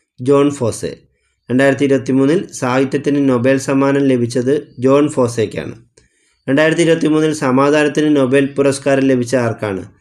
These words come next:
നർഗീസ് മുഹമ്മദി. രണ്ടായിരത്തി ഇരുപത്തിമൂന്നിൽ സമാധാനത്തിന് നൊബേൽ പുരസ്കാരം ലഭിച്ചത് നർഗീസ് മുഹമ്മദിക്കാണ്. രണ്ടായിരത്തി ഇരുപത്തിമൂന്നിൽ സാമ്പത്തിക ശാസ്ത്രത്തിന് നൊബേൽ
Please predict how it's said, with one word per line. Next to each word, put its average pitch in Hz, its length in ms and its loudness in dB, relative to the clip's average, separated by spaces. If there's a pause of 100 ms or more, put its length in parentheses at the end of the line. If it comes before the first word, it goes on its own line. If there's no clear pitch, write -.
(420)
നർഗീസ് 135 560 -2
മുഹമ്മദി. 110 600 -4 (520)
രണ്ടായിരത്തി 131 340 2
ഇരുപത്തിമൂന്നിൽ 135 640 2 (180)
സമാധാനത്തിന് 143 840 0
നൊബേൽ 135 300 2
പുരസ്കാരം 131 580 -2
ലഭിച്ചത് 127 560 0 (440)
നർഗീസ് 147 500 0
മുഹമ്മദിക്കാണ്. 123 720 0 (640)
രണ്ടായിരത്തി 170 340 2
ഇരുപത്തിമൂന്നിൽ 175 680 2
സാമ്പത്തിക 139 560 0
ശാസ്ത്രത്തിന് 156 640 0
നൊബേൽ 143 340 2